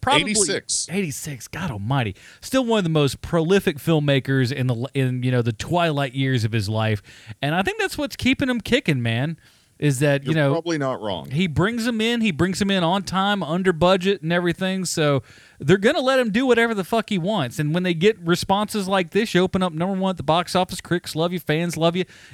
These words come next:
Speaker 1: they're gonna give him whatever the fuck he wants to. Even if something's like Jersey Girl and hits the shit, they're just like, he, he, we can bank on the majority of things he does, you know, hitting off
Speaker 2: Well, he,
Speaker 1: fairly
Speaker 2: and his,
Speaker 1: well. So,
Speaker 2: his movies
Speaker 1: you know.
Speaker 2: don't cost anything.
Speaker 1: Exactly.
Speaker 2: That's the real key. Like,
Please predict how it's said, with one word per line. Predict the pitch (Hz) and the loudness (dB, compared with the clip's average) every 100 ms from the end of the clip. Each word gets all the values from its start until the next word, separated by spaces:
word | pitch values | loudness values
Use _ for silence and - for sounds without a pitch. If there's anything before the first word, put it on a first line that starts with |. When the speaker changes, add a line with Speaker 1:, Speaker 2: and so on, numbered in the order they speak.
| 101 | -2
Speaker 1:
they're | 247 | -2
gonna | 349 330 | 0 -2
give | 220 302 | 0 0
him | 277 | 2
whatever | 277 311 | 2 2
the | 277 | -2
fuck | - 277 | 0 0
he | 269 | 0
wants | 247 262 269 | -2 -2 -2
to. | - | 0
Even | 147 226 262 | 0 0 -2
if | - | -4
something's | - - 254 196 | -10 -10 -8 -4
like | 220 160 | -4 0
Jersey | 156 254 175 | 2 2 2
Girl | 143 151 | 2 2
and | 139 | 2
hits | 151 185 | 0 -2
the | - | -4
shit, | 135 - 226 | -6 -2 -2
they're | 170 | -2
just | 143 165 | -4 -2
like, | 170 147 - - - | -2 -2 -8 -20 -20
he, | - 247 302 | -6 -6 -6
he, | 175 170 220 | -12 -14 -6
we | 190 277 | -4 -2
can | 285 | -2
bank | 151 208 330 254 | 0 0 0 -4
on | 233 202 190 160 139 | -6 -4 -6 -8 -4
the | 170 | -2
majority | 214 196 127 196 294 226 | 0 -2 2 2 2 -2
of | 208 | -4
things | 180 226 202 | -2 -6 -4
he | 220 | -4
does, | 202 220 220 - | 0 0 0 -4
you | 208 214 | -8 -6
know, | 214 | -6
hitting | 147 196 214 | -4 -6 -2
off | 214 214 | -4 -2
Speaker 2:
Well, | 262 147 | 2 4
he, | 151 | 4
Speaker 1:
fairly | 196 175 | 2 2
Speaker 2:
and | 185 | 2
his, | 285 | 2
Speaker 1:
well. | 139 | 0
So, | 151 | 0
Speaker 2:
his | 123 135 | 0 0
movies | 202 | 0
Speaker 1:
you | 220 | 0
know. | - | 0
Speaker 2:
don't | 214 175 | -2 -6
cost | - - 165 170 - | -8 -2 0 0 -2
anything. | 95 82 - 78 | -4 -8 -12 -6
Speaker 1:
Exactly. | 170 160 | -2 2
Speaker 2:
That's | 220 - | 2 0
the | 185 | 0
real | 180 160 | 0 -2
key. | - 113 78 71 _ _ | -2 -4 -4 -10 _ _
Like, | 110 107 101 | -2 -2 -2